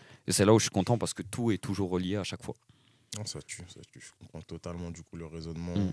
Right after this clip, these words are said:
Speaker 2: l'enchaînement et les différentes connexions par rapport à ces, toutes ces casquettes. Mais dans le milieu là, est-ce que tu connais quelqu'un d'autre qui a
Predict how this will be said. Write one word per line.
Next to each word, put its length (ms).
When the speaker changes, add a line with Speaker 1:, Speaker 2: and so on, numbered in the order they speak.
Speaker 2:
l'enchaînement 440
et 40
les 100
différentes 380
connexions 460
par 120
rapport 300
à 40
ces, 180
toutes 220
ces 120
casquettes. 420
Mais 140
dans 140
le 60
milieu 340
là, 180
est-ce 140
que 80
tu 120
connais 240
quelqu'un 400
d'autre 260
qui 220
a 440